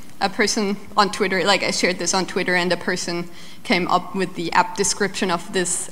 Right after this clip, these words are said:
as "two hundred okay, but." <laughs> So you can, like, I mean,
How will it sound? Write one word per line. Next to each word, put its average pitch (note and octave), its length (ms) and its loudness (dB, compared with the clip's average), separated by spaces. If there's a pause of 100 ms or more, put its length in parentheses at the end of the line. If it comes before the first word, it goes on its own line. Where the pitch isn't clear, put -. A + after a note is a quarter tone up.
(140)
as E3+ 420 2 (300)
"two A#3 120 0
hundred F#3+ 460 0
okay, F#3 440 0
but." - 720 4 (1600)
<laughs> C4+ 560 6 (2750)
So - 180 -4
you A3+ 180 0
can, C4+ 300 0
like, C#4+ 240 2
I C#4 120 6
mean, D#4+ 340 6